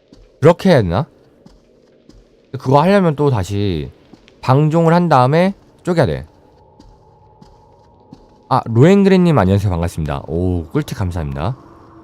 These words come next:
여긴 뛰어도 돼요? 뛰면 사실 쫄려요, 내가. 연두고 황구.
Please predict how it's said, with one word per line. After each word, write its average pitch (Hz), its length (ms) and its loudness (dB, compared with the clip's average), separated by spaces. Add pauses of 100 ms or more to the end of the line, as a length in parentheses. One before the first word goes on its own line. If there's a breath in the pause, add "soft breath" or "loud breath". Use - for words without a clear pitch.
(340)
여긴 110 160 0
뛰어도 170 220 2
돼요? 87 240 -4 (1400)
뛰면 143 200 0
사실 123 300 -4
쫄려요, 135 340 -2
내가. 71 240 -8 (1300)
연두고 156 400 2
황구. 69 300 -4